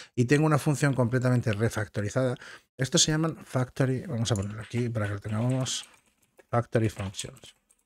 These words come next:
¿De acuerdo? Luego veremos los constructores en la siguiente lección, pero de momento quédate con este concepto. Entonces, se llaman factory functions, son funciones que generan o devuelven objetos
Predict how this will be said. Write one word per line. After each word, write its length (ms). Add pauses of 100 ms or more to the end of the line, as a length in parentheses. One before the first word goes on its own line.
(720)
¿De 60
acuerdo? 340
Luego 180
veremos 300
los 180
constructores 720
en 60
la 80
siguiente 320
lección, 380 (520)
pero 140
de 60
momento 260
quédate 240
con 80
este 140
concepto. 480 (220)
Entonces, 320
se 180
llaman 240
factory 380
functions, 360
son 140
funciones 800
que 180
generan 500
o 100
devuelven 580
objetos 640